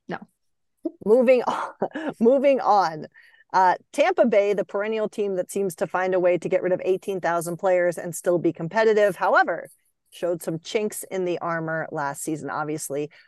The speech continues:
Speaker 2: falling out in the first round. In comes Connor Sheary, Glendening, DeHaan, and Tyler Motte, leaving Killorn, Colton, Cole,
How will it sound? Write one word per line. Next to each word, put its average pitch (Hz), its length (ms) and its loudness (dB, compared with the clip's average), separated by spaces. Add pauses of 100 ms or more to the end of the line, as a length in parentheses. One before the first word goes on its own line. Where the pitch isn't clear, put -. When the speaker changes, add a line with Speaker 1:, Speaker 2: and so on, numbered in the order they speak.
(140)
Speaker 2:
falling 147 260 -4
out 151 140 -4
in - 80 -8
the 160 60 -6
first 175 300 -2
round. 196 400 2 (640)
In 285 380 6
comes 233 600 0 (160)
Connor 233 240 -4
Sheary, 220 320 6
Glendening, 208 640 2
DeHaan, 196 480 -2
and 180 220 -6
Tyler 160 320 -2
Motte, 170 480 -2
leaving 214 800 4
Killorn, 214 580 -2
Colton, 202 440 -2
Cole, 240 520 4